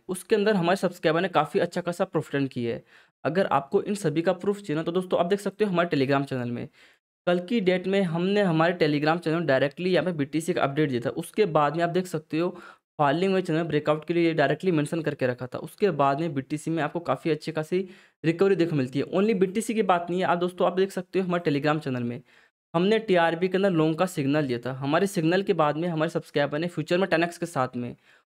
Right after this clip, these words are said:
वन सेवेंटी परसेंट तक का प्रॉफिट अर्न किया है। सीएचआर के अंदर भी काफ़ी अच्छा खासा प्रॉफिट अर्न किया है। दोस्तों आप देख सकते हो हमारे Telegram चैनल के अंदर हमने डायरेक्टली यहाँ पर टीआरबी का लॉन्ग का सिग्नल दिया था, जिसने भी हमारे बोलने पर फ्यूचर में टेन एक्स के साथ में लॉन्ग किया था,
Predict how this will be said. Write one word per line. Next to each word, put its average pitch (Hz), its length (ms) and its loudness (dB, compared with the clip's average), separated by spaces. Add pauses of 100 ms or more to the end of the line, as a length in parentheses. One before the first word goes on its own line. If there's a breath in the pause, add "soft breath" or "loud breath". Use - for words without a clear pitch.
(140)
वन 202 240 4
सेवेंटी 170 400 2
परसेंट 165 420 -2
तक 196 100 0
का 208 100 2
प्रॉफिट 185 300 -4
अर्न 139 100 0
किया 123 280 -6
है। 131 60 -8
सीएचआर - 880 0
के 226 120 0
अंदर 214 200 2
भी 220 120 0
काफ़ी 180 280 2
अच्छा 185 180 -2
खासा 180 260 -2
प्रॉफिट 151 280 -4
अर्न 135 100 -2
किया 120 260 -6
है। 143 60 -10 (460)
दोस्तों 151 240 -4
आप 170 100 2
देख 202 180 0
सकते 190 300 -2
हो 196 60 2
हमारे 180 200 -2
Telegram 147 360 2
चैनल 127 260 -2
के 123 120 -6
अंदर 117 240 -6 (500 soft breath)
हमने 170 260 0
डायरेक्टली 156 520 2
यहाँ 156 140 2
पर 185 100 -4
टीआरबी 147 500 0
का 180 160 0
लॉन्ग 151 260 2
का 175 80 2
सिग्नल 147 360 0
दिया 123 120 -2
था, 131 100 0
जिसने 180 320 -4
भी 190 120 -2
हमारे 156 360 2
बोलने 143 320 0
पर 170 140 0
फ्यूचर 151 280 -2
में 156 120 -2
टेन 151 140 2
एक्स 156 160 -4
के 175 100 -2
साथ 151 280 -2
में 165 80 -4
लॉन्ग 156 280 -2
किया 139 140 0
था, 175 240 0